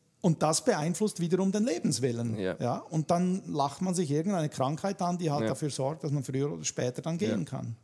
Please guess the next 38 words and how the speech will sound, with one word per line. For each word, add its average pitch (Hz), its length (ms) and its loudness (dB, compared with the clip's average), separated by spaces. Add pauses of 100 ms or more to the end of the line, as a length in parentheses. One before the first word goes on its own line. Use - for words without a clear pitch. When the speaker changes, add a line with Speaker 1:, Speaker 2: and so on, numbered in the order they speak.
(160)
Speaker 1:
Ja. - 60 -6
Speaker 2:
Aber 113 180 2
die 117 80 0
Frage 104 360 -2
ist - 120 0
eben, 113 160 2
ich 104 120 0
Speaker 1:
Spannende 165 260 6
Speaker 2:
kann 180 80 6
ja, - 80 4
Speaker 1:
Theorie. 165 360 6
Speaker 2:
kann - 80 -8 (280)
Speaker 1:
Nehmt 165 240 8
Speaker 2:
ich 190 40 10
Speaker 1:
uns 196 120 10
Speaker 2:
nicht - 80 0
Speaker 1:
bitte, 247 160 12
Speaker 2:
zwingen. 208 160 8
Speaker 1:
nehmt 226 260 6
uns 185 160 4
nicht, 214 280 2
bitte 240 260 6
nicht 214 180 4
beim 156 220 6
Wort. 147 520 4
Speaker 2:
<laughs> - 880 2
Speaker 1:
Und 165 160 6
ihr 175 60 2
könnt 160 240 2
auch 131 100 4
sagen, 135 340 4
„Gott 139 200 0
sei 135 120 2
Dank 123 280 -2
ehren 127 260 0
die 123 140 0
sich.“ 107 320 -2
Ja. 120 220 -4